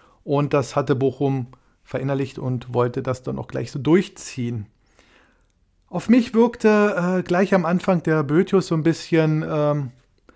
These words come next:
als ob er noch nicht richtig da ist, äh, so, ja, ein bisschen spät in seinen Aktionen, ein bisschen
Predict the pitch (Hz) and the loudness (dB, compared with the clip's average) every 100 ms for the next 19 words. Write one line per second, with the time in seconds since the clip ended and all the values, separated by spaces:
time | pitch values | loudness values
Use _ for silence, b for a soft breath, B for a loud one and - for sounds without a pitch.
0 | b b b b - 165 156 156 151 139 | b b b b -16 -6 -2 0 0 -2
1 | - 151 - 147 - 127 156 180 180 170 | -4 -6 -6 -6 2 4 4 2 0 -2
2 | - - 151 147 147 131 143 143 139 139 | -2 -6 -2 0 -2 -4 -6 -4 -6 -8
3 | b b b b b b _ _ _ 143 | b b b b b b _ _ _ -2
4 | 147 160 139 160 - 170 180 180 170 156 | 0 -2 -2 -4 2 6 8 8 4 2
5 | 160 - - 165 165 165 175 170 165 160 | 0 -6 0 4 4 4 2 2 0 -2
6 | 151 147 156 151 147 143 | -4 -4 -4 -4 -6 -10